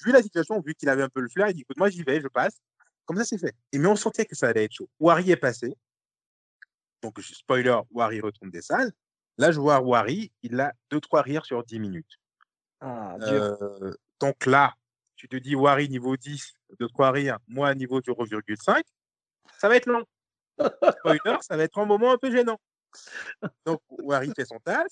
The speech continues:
Speaker 1: il descend, il me dit bonne chance, il se casse. Et moi, tout confiant, quand même, on parle d'un mec qui a, qui a même fait trois sets dans sa vie. Le mec, il est chaud, tu vois, le mec,
Speaker 2: Ah bah
Speaker 1: euh,
Speaker 2: oui, attends, là, t'étais,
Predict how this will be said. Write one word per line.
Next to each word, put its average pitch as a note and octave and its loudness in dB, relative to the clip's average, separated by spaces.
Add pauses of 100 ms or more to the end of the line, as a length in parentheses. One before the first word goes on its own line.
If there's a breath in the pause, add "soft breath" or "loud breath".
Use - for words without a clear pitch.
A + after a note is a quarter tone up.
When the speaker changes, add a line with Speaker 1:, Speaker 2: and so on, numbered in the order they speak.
(120)
Speaker 1:
il B2+ -20
descend, A2+ -4
il D#3+ -4
me F3+ -10
dit - -16
bonne G#2 -8
chance, - -6 (100)
il C4 -16
se - 2
casse. C#3 -2 (140)
Et E3+ 0
moi, B3 6
tout C#4 -8
confiant, G#3+ 0
quand C#3 -4
même, D3 0
on C3 -4
parle D#3 0
d'un C#3+ -2
mec D#3 0
qui - -2
a, A#2+ -2
qui B2 -8
a A#2 -2
même B2 -4
fait B2+ -2
trois A#2+ -2
sets G3 2
dans A#2+ -14
sa D3+ -4
vie. A#3+ -4
Le B2 -4
mec, C3+ 0
il C#3+ -4
est D#3+ 0
chaud, G#3 -6
tu - -16
vois, C#3+ -2
le C3+ -4
mec, C#3+ -4
Speaker 2:
Ah - -6
bah B2+ 6
Speaker 1:
euh, A#3 6
Speaker 2:
oui, F#3 6
attends, C3 -8
là, D#3 2
t'étais, D3+ 0